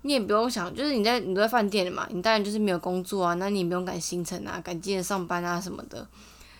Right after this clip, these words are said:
所以就变成一个非常放松的，可以享受早餐这样子。那番茄旅店的，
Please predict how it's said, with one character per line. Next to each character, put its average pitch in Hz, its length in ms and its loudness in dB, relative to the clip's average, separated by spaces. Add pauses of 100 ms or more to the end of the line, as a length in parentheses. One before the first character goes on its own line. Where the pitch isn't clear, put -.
所 - 140 -4
以 262 40 -2
就 294 100 2
变 285 160 2
成 214 120 6
一 190 120 4
个 180 180 4
非 208 220 2
常 180 260 0
放 196 240 0
松 185 200 -4
的， 175 120 -4 (340)
可 185 120 -4
以 175 60 2
享 - 220 -6
受 180 180 -4
早 - 200 -6
餐 - 220 -10
这 160 100 -10
样 165 160 -8
子。 175 220 -12 (480)
那 294 180 4
番 285 240 2
茄 240 120 2
旅 175 120 4
店 208 180 4
的， 185 240 -2